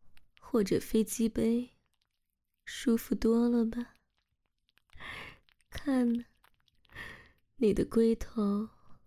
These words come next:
被我的大拇指和食指夹住了，丝袜笼罩在龟头上了，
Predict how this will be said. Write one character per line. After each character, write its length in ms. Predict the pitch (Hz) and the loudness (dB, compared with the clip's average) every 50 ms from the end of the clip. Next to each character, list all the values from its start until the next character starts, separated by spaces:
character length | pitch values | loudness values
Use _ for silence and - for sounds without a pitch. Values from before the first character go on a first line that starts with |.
| _ _ _ _ _ _ _ _ _ | _ _ _ _ _ _ _ _ _
被 160 | - - 240 233 | -4 0 0 2
我 200 | 226 220 202 - | 2 2 2 2
的 120 | - - | 0 0
大 240 | - - 220 226 226 | 0 0 0 2 2
拇 280 | 220 214 214 220 233 | 4 4 4 4 2
指 360 | 247 - - - - - - - - - - - - - _ _ _ _ _ _ _ _ _ | 2 -2 -6 -12 -12 -14 -16 -16 -18 -20 -20 -20 -20 -20 _ _ _ _ _ _ _ _ _
和 220 | _ - 254 254 | _ 2 2 2
食 320 | 254 - - - 247 240 233 | 2 0 -2 0 2 2 2
指 220 | - - 220 - | 2 0 -2 -2
夹 340 | - - - 240 240 247 269 | -2 -4 -4 -4 -4 -4 -4
住 460 | 269 - - 277 247 240 233 226 240 | -6 -6 -2 0 2 2 2 2 0
了， 80 | 240 - - _ _ _ _ _ _ _ _ _ _ _ _ - - - - - - - - - - - - - - - - - _ _ _ - - | -4 -10 -20 _ _ _ _ _ _ _ _ _ _ _ _ -20 -18 -14 -12 -12 -10 -10 -12 -12 -14 -14 -16 -18 -20 -20 -20 -20 _ _ _ -20 -16
丝 360 | - - - - - - 254 | -10 -8 -6 -4 0 2 2
袜 260 | 247 254 254 254 247 233 | 4 4 4 2 2 2
笼 200 | 220 196 165 - | 2 2 2 2
罩 220 | - - 175 175 | 0 -2 -2 -2
在 180 | - - 202 196 | -2 0 -2 -2
龟 280 | 196 - 226 233 240 | -2 0 0 0 0
头 280 | - - - - - - | 0 -2 -4 -4 -4 -4
上 540 | - - - - 247 240 240 240 233 233 233 | -4 -4 -4 -2 -2 0 0 0 -2 -2 -4
了， 80 | - | -8